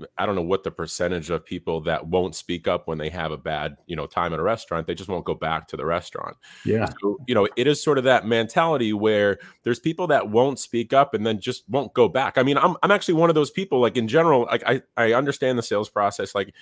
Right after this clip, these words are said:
Speaker 1: you know, understand sales in general, where you're constantly, like, even in that restaurant environment, like, they're trying to sell you on the restaurant and the atmosphere and, and all that kind of stuff. And, you know, it, it eventually gets to the point where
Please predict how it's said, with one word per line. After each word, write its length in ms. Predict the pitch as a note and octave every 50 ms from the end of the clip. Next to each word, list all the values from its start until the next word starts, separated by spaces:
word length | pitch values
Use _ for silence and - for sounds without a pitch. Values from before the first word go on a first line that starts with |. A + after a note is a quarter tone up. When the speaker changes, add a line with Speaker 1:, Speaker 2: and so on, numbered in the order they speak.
| - - _
Speaker 1:
you 80 | - A#2+
know, 60 | A#2+
understand 400 | C3+ C3+ B2+ - - B2+ A#2 A2
sales 240 | - A#2 G#2+ G#2 A#2
in 80 | G#2+
general, 440 | E2+ G2+ G#2 G#2+ A2+ A2+ G#2 G2+ F#2
where 340 | F2+ G2 G2+ G#2 G2+ G2 - - - _ _ _
you're 160 | - G#2 A2+
constantly, 500 | - - - C#3 D3 D3+ - C#3 A#2+ A#2
like, 160 | G#2+ A#2 A#2+ A#2
even 220 | C3+ C#3 E3 D#3+
in 60 | D3
that 100 | C#3 B2
restaurant 340 | C#3+ D#3 D#3 - - G#2+ G2+
environment, 460 | G2 F2 G#2 G#2 G2+ F#2+ F#2 F#2 F2+
like, 200 | F#2+ F#2+ F2 E2+
they're 140 | F#2+ A#2+ C3
trying 460 | C3 - - B2+ B2 B2 A#2+ A#2 A2+ -
to 160 | - A2 F#2+
sell 340 | - - - G#2 G#2+ A2 A2
you 220 | G#2+ G#2+ G#2 -
on 320 | - G#2 G2+ G#2 G2+ F#2+
the 80 | F#2+ F#2
restaurant 640 | F#2 G#2 A2 G#2+ - - - G#2 G2 G2 G2 G2 F#2+
and 140 | F#2 F2+ F2+
the 180 | E2+ F2 F2+ -
atmosphere 640 | F#2 G#2 G2+ G2+ F#2+ - - G2 F#2+ F#2+ G2 F#2+ F#2+
and, 80 | F2+ F2+
and 140 | D#2+ E2+ F#2
all 120 | F#2+ G2
that 180 | G#2 G2 - -
kind 120 | F2 F2+
of 40 | F2+
stuff. 340 | - - - A2+ A2 G#2 - _ _ _ _ - _ _ _
And, 380 | - A2+ A#2 A#2 G#2+ G2+ F2+ E2 _ _ _ _ _ _ _ _ _ _ - -
you 80 | B2+ B2+
know, 140 | B2 G#2+
it, 280 | A2 - - A2+ A#2 - -
it 160 | A2+ G#2+ E2+ _ _ _ _ F#2 - - -
eventually 340 | G#2+ A2 C3+ C#3 - -
gets 240 | A#2+ G#2 B2 - -
to 80 | - A2+
the 60 | F#2+
point 320 | - - B2 B2+ B2 D#2
where 420 | F#2+ G#2+ G#2 G#2 G2 G2 G2+ G2